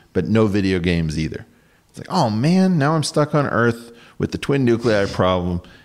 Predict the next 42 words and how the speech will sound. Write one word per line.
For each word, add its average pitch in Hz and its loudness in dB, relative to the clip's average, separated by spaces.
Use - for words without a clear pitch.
I - -10
can't 147 -2
go 117 2
anywhere 95 0
and 110 2
no 92 2
video 65 -4
games." - -18
All 151 -2
right, 117 -2
maybe. 120 0
But 139 -2
the 165 2
other 233 0
possibility 90 0
is, 92 2
is 98 -2
that 98 0
when 101 -2
you 101 0
go 113 4
beyond 104 2
Einstein, 82 -4
that 82 -6
there'll 92 0
be 104 0
something 101 0
new 87 4
to 64 -2
do. - -14
And 113 0
this 151 0
is 196 2
the 170 0
number 117 4
one 92 2
bet 85 -2
that - -4
we 87 -2
have 80 -2
to 95 -2
survive. - -4